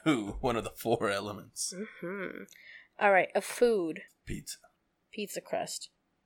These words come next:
Speaker 1: So specific.
Speaker 2: You're, that's right. Another food.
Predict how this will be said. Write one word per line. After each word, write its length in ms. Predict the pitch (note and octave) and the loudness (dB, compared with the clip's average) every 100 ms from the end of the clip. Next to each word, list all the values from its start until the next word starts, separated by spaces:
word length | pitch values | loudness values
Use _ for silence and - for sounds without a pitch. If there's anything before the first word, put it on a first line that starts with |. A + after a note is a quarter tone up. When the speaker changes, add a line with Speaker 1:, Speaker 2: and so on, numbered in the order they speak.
| _ _ _ _ _ _ _ - | _ _ _ _ _ _ _ -14
Speaker 1:
So 240 | - - | -12 -12
specific. 840 | - - - - - - - - - - _ | -14 -18 -12 -10 -10 -12 -14 -16 -16 -20 _
Speaker 2:
You're, 200 | E3+ G3+ | -6 -4
that's 220 | B3+ - F4+ | -2 -2 -2
right. 200 | F4+ F#4+ _ - - - - - | -6 -8 _ -20 -20 -20 -10 2
Another 220 | A#3 A3+ | 4 4
food. 360 | - F3+ D#3+ | 2 0 0